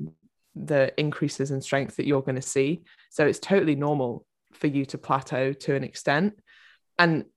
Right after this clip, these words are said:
whether that's a true plateau or whether you're just being impatient is,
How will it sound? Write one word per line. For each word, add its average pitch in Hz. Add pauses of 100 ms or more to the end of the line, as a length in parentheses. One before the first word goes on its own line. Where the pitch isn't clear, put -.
whether 165
that's 175
a 170
true 160
plateau 156
or 160
whether 143 (540)
you're 147
just 139
being 151
impatient 156 (280)
is, 131